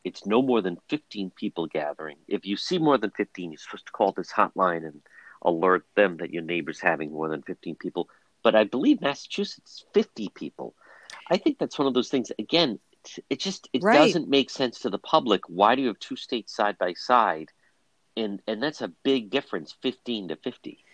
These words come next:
Speaker 2: A couple of things, um, I think, with that. First of all, Baker, for whatever reason, they, the, he, they got Mass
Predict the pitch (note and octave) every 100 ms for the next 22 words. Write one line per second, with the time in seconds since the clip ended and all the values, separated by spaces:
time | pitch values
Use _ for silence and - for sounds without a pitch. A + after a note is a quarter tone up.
0 | - - - G#3+ D4 F4+ G4+ F#4+ D4 B3
1 | G#3+ - F#3+ F#3 F3 - G3 G#3 G3+ F#3+
2 | F3 D3+ - D4+ F4+ E4 A#3+ F#3 E3+ E3
3 | - - G#3+ D#4 B3 G3 F3 - F#3+ G#3+
4 | A3 G#3 G3+ G#3 F#3+ E3 E3 G3 - G3
5 | F#3 C#4+ B3 G#3 B3+ C4 A#3 - F#3 F3
6 | E3 D#3+ - -